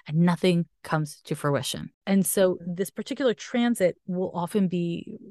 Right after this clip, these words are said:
Speaker 1: quite a frustrating time. And I'm assuming, wait, did you conceive in, you, you conceived recently, right?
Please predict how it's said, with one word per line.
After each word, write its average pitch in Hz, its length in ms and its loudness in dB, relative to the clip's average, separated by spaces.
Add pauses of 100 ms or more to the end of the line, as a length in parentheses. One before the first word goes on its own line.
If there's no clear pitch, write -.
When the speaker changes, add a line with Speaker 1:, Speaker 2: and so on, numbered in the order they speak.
(120)
Speaker 1:
quite 233 240 4
a 202 220 2
frustrating 156 600 0
time. 147 420 0 (340)
And 214 200 10
I'm 208 160 10
assuming, 190 1040 4
wait, 220 180 2
did 185 180 -4
you - 100 -4
conceive 254 840 -2
in, 233 340 8
you, 196 220 0
you 202 100 2
conceived 233 400 2
recently, - 540 -4
right? 202 360 0